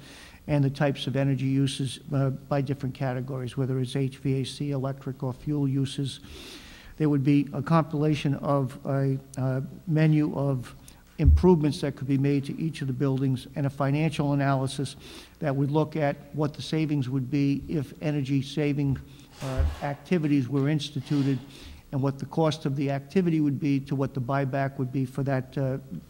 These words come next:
that, that purpose. There would then, uh, be a final report that would be issued,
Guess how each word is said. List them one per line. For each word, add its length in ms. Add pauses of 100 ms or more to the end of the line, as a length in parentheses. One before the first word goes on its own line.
that, 160 (220)
that 200
purpose. 440 (720)
There 100
would 180
then, 420
uh, 180 (240)
be 120
a 60
final 320
report 440
that 80
would 140
be 140
issued, 300